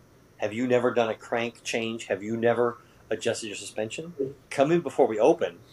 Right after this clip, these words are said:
because I'm there, and you get to use professional tools under professional management and you can do your own labor, and you don't pay for labor.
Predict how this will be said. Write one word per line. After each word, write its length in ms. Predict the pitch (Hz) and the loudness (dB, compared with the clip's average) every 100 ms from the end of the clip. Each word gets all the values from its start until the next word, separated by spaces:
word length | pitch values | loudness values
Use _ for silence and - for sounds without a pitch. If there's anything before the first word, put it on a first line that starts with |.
| - _ - | -20 _ -14
because 440 | 107 - 101 92 - | -8 -2 -2 -2 0
I'm 260 | 117 170 | 4 4
there, 300 | 113 80 82 - _ _ _ | 2 -6 -12 -18 _ _ _
and 160 | 110 104 | -10 -6
you 60 | 113 | -2
get 160 | 123 | -2
to 80 | 120 | -2
use 340 | 113 113 113 110 | 0 2 0 -2
professional 520 | - 107 127 - 165 | -8 -2 -2 0 -4
tools 640 | - 131 104 90 - - _ _ _ - | -2 -4 -4 -6 -10 -20 _ _ _ 4
under 380 | 139 135 110 107 | 6 6 0 -4
professional 640 | - 113 - 120 - 104 | -8 -8 -4 -4 -2 -6
management 580 | 98 113 185 180 - 87 - - - _ _ _ _ 113 | -2 0 0 -2 -10 -16 -20 -20 -20 _ _ _ _ -10
and 100 | 107 | -6
you 60 | |
can 80 | 110 | -4
do 80 | 110 | -2
your 140 | 107 | -2
own 140 | 110 104 | -2 -2
labor, 300 | 107 113 113 | -2 -2 -6
and 100 | 101 | -6
you 60 | |
don't 160 | 104 104 | -8 -6
pay 80 | 107 | -8
for 160 | 101 | -10
labor. 220 | 90 92 | -10 -12